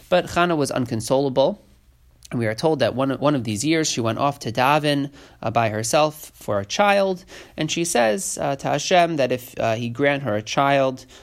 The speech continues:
so she will set him aside for the service of God, and she'll treat him to some degree as a, as a nazir. He won't have a, he won't have a, a haircut, et cetera.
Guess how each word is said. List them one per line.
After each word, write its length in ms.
so 160
she 200
will 140
set 220
him 160
aside 400
for 100
the 120
service 420
of 160
God, 400
and 260
she'll 180
treat 200
him 240
to 160
some 380
degree 340
as 160
a, 100
as 160
a 40
nazir. 500
He 80
won't 200
have 140
a, 60
he 220
won't 180
have 160
a, 160
a 80
haircut, 640
et 160
cetera. 460